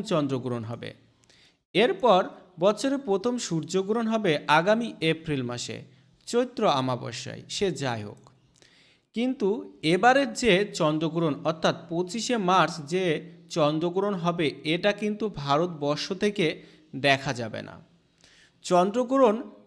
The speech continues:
শুরু হবে ভারতীয় সময় সকাল দশটা চব্বিশ মিনিটে, গ্রহণ ছেড়ে যাবে বিকাল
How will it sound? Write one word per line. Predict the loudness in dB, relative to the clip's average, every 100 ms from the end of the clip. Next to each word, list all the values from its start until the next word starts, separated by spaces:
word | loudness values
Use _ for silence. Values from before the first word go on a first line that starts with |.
| -12
শুরু | -8 -2 2 4
হবে | 4 4 2 4 4
ভারতীয় | 4 4 0 0
সময় | 0 -2 0 0
সকাল | 0 -2 2 2 2 0 -14 -20 _ -6
দশটা | -2 0 0 -2 -2
চব্বিশ | -2 -2 0 -4 -4
মিনিটে, | -8 -10 -12 -16 -18 _ _ _ _ _ _
গ্রহণ | -4 2 2 2
ছেড়ে | 0 2 2 4
যাবে | 4 4 4 2
বিকাল | 0 0 4 4